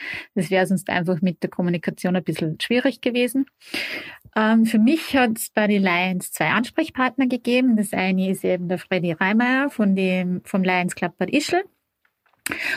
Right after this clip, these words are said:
Und das andere ist der Herr Magister Strohhammer, der eben f-, bei den Lions Österreich für den Young Ambassador Award zuständig ist. Und ich muss sagen, also bei beiden hat die Kommunikation,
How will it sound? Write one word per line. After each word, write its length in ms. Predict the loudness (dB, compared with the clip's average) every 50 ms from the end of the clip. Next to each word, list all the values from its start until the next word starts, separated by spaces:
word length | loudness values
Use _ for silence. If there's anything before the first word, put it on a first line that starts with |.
| -8 -10 -6 _
Und 480 | 2 4 4 6 6 4 4 2 0 -2
das 140 | -2 0
andere 340 | 2 2 2 2 2 2 0
ist 140 | 0 0 0
der 80 | 2 2
Herr 100 | 2 2
Magister 380 | 2 0 0 -2 -4 -4 -6
Strohhammer, 760 | -6 -4 -2 0 2 4 4 4 4 6 6 6 4 4 2
der 440 | 2 2 2 2 2 2 2 2 2
eben 320 | 0 0 2 2 0 0
f-, 180 | -2 -4 -8 -16 _
bei 160 | 0 0 0 2
den 560 | 0 0 0 0 0 0 0 0 -2 -4 -2 -2
Lions 400 | 0 0 2 2 0 0 0 0
Österreich 640 | 0 -2 -2 -6 -8 -4 -2 0 0 0 -2 -4
für 160 | -6 -4 -4
den 240 | -2 -2 -2 -2 -2
Young 280 | 0 0 0 0 -2 -2 -2
Ambassador 760 | -2 -2 0 0 -2 -2 -4 -4 -2 0 2 2 0 0 -2 -6 -14 -20 -20 -20 -20 -8 _
Award 360 | -2 0 2 2 0 0 -2
zuständig 540 | -2 -2 -2 0 2 2 2 2 2 0 0
ist. 180 | 0 0 0 2
Und 120 | 2 2
ich 80 | 2 2
muss 240 | 2 0 0 0 0
sagen, 300 | 0 0 2 2 0 0
also 180 | 0 0 -2
bei 140 | -2 -2 -4
beiden 460 | -2 0 0 0 2 2 2 4 4
hat 120 | 4 2 0 -4 _ -4
die 140 | -2 -2 -2
Kommunikation, 960 | -2 -2 -2 0 0 -2 -2 -2 -6 -6 -2 0 2 4 4 4 4 2 0